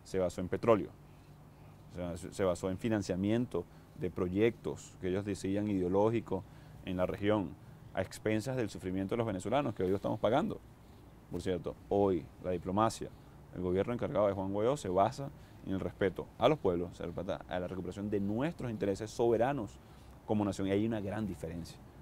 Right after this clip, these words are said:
hay una gran diferencia. Ellos hipotecaron al país, hipotecaron nuestros intereses y por lo tanto nosotros estamos recuperando la identidad, la idiosincrasia y lo que es la República Venezolana.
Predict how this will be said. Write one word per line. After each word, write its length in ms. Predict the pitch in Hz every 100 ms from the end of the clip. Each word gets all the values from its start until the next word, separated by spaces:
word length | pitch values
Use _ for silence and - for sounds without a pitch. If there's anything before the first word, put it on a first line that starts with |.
| -
hay 60 |
una 140 | 92 95
gran 300 | 90 107 127
diferencia. 380 | 95 85 85 87
Ellos 160 | 101
hipotecaron 540 | 127 101 95 - 113 127
al 100 | 113
país, 300 | 80 76 - - - -
hipotecaron 540 | 98 90 85 - 113
nuestros 240 | 123 - 104
intereses 300 | 92 98 98
y 20 |
por 100 | 95
lo 60 | 90
tanto 100 | 92
nosotros 160 | 107
estamos 260 | 101 110 110
recuperando 840 | 107 101 - 82 90 95 98 85 - - - - - -
la 100 | 95
identidad, 540 | 120 127 127 98 85 - - - - - - -
la 80 | 92
idiosincrasia 720 | 98 113 101 92 80 - 85 - - - - -
y 80 | 101
lo 140 | 92 90
que 60 |
es 60 | 90
la 60 |
República 500 | 98 95 85 85 85
Venezolana. 380 | 85 73 - -